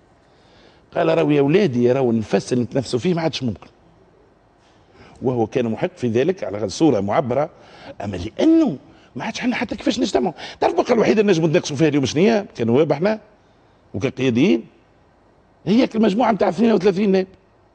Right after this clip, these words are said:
المكان الوحيد اللي نجموا نتناقشوا فيه، قلنا: "لازم نتلموا". عملنا اجتماع قمرت، عملنا اجتماع حمامات البارح، باش نعملوا اجتماعات اخرى في ال-، ال-، ال-، اخر الاسبوع القادم.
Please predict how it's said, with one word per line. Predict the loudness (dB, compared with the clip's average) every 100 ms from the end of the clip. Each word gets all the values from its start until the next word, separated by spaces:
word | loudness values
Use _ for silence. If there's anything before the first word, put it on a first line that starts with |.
| _ _ _ _ _ _ _ -20 -20 -14 0
المكان | 4 4 4 4
الوحيد | 6 4 4 2 4
اللي | 4 4
نجموا | 4 4
نتناقشوا | 2 2 -2
فيه، | -2 -8
قلنا: | -4 0
"لازم | 2 2
نتلموا". | 2 2 2 -2 -6 -20 _ _ _ _ _
عملنا | -4 -2
اجتماع | 0 2 4
قمرت، | 4 4 2 0 -10 -20 -20 _ -20 -16
عملنا | -6 0 0
اجتماع | 2 2 4 4 4 4
حمامات | 2 4 4 4
البارح، | 2 2 0 -8 -20 -20 -20 -14
باش | -6
نعملوا | -2 0
اجتماعات | 0 -2 0
اخرى | 2 2 2
في | 2
ال-، | 2 0
ال-، | 0
ال-، | 0 2 2
اخر | 2 2
الاسبوع | 2 0
القادم. | 2 2 0